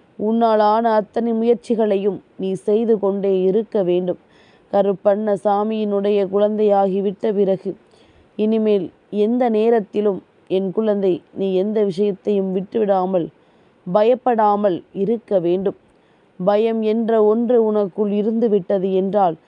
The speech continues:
தெய்வம் ஒருபோதும் அங்கே குடியிருக்க விரும்பாது என்பதனை புரிந்து கொள். இந்த தெய்வமானது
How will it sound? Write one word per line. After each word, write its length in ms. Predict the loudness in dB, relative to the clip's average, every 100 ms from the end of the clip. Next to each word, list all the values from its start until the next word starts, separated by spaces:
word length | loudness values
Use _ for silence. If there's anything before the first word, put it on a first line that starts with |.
| _ _ _
தெய்வம் 480 | 2 2 4 0 2
ஒருபோதும் 680 | 2 2 2 2 2 2 0
அங்கே 320 | -2 0 -2
குடியிருக்க 720 | -2 -2 0 0 0 -2 -4
விரும்பாது 640 | 0 0 2 2 2 2 0
என்பதனை 460 | -2 0 0 0 -4
புரிந்து 420 | -2 -2 -2 -4 -4
கொள். 180 | -6 -8 _ _ _ _ -4
இந்த 200 | 0 2
தெய்வமானது 720 | 4 2 2 2 2 2 0